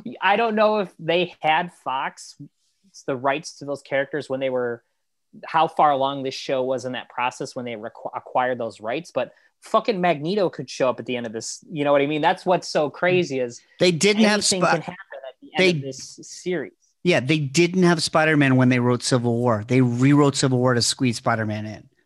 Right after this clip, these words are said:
Speaker 2: They can,
Speaker 1: Right.
Speaker 2: they can
Speaker 1: And
Speaker 2: turn
Speaker 1: that's the
Speaker 2: on a
Speaker 1: other thing, right?
Speaker 2: dime when
Speaker 1: They
Speaker 2: they
Speaker 1: can
Speaker 2: need
Speaker 1: say
Speaker 2: to.
Speaker 1: anything could be squeezed in. I heard, um, Fassbender was meeting with Marvel, but not to play Magneto. I guess he was talking to them.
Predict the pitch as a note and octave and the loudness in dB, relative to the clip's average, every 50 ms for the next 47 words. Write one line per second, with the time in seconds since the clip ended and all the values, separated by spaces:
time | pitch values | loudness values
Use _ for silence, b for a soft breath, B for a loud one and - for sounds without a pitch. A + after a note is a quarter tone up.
0 | _ - C#3 D3+ D#3+ C#3+ - F3 F3 D#3 C#3 D3+ D#3+ D#3+ D3 B2+ - F#3 F3 E3 | _ 0 2 2 2 4 4 4 4 4 4 4 4 4 4 0 0 -2 0 0
1 | F3 E3+ F#3 F#3 F#3+ F#3+ F#3+ F#3+ F3+ D#3+ F3+ E3+ E3+ F3 E3+ E3+ E3 E3 E3 E3+ | 2 2 4 4 4 4 4 4 2 2 2 4 4 4 4 4 4 4 4 4
2 | F3 F#3+ G#3 G#3+ G3 F3+ D#3+ A#2+ A2+ B2+ - - _ _ _ _ _ _ _ _ | 4 4 4 4 2 2 0 -2 -4 -4 -12 -18 _ _ _ _ _ _ _ _
3 | _ _ _ _ _ _ - - F3+ F#3+ G3 G3 G3 F#3 F3+ - E3+ D3+ C#3+ C3+ | _ _ _ _ _ _ -4 -2 0 0 0 0 -2 -4 -4 -6 -8 -10 -8 -6
4 | - C#3+ C3 C3+ B2+ - - - - C3+ C3 B2 A#2+ - C#3+ C3+ A#2+ A#2+ C3+ D3 | -8 -6 -6 -6 -10 -10 -12 -10 -8 -8 -6 -6 -6 -6 -6 -6 -4 -2 -4 -4
5 | C#3+ - D#3+ C#3+ C3+ C3 _ _ _ _ _ _ _ - C#3+ C#3 C3+ C3 B2 A2+ | -2 -2 -4 -4 -4 -10 _ _ _ _ _ _ _ -4 -2 0 2 2 0 -2
6 | A2 G2+ D#2+ - _ _ - - - - - - - E3 D3 C3+ C3 C3 B2 B2+ | -4 -10 -14 -18 _ _ -2 0 0 0 0 -2 -2 -4 -4 -2 -4 -6 -6 -6
7 | B2 A#2 - C3 C3+ C#3 D3 C#3 C3 A#2+ A#2 A2+ - - B2+ C3+ C#3 D3+ D3+ C#3 | -8 -8 -8 -10 -8 -8 -6 -6 -8 -10 -10 -14 -12 -8 -4 -2 0 0 -2 -4
8 | - A#2+ F#2 G2 B2 C#3+ D3 - C#3 C3 C#3 C#3+ D3 D#3+ D3+ - - B2 - - | -6 -8 -10 -10 -12 -14 -14 -14 -12 -10 -8 -6 -6 -6 -8 -10 -16 -14 -8 -6
9 | D3 C3 B2+ B2 A#2+ A2+ G#2+ A2 B2+ D3 D3+ C#3 B2+ G#2 F#2 A2+ B2 C3 D3+ - | -6 -6 -6 -6 -8 -8 -8 -10 -8 -6 -6 -6 -6 -8 -10 -12 -14 -14 -10 -10
10 | C3 B2 A#2+ C#3+ C3+ - - D3 B2+ A2+ - - - C#3+ C#3+ - - B2+ B2+ B2 | -8 -6 -4 -6 -6 -6 -6 -10 -10 -12 -10 -6 -2 -2 -2 -2 -4 -8 -8 -8
11 | A#2+ A#2 A#2 A2 | -8 -10 -12 -12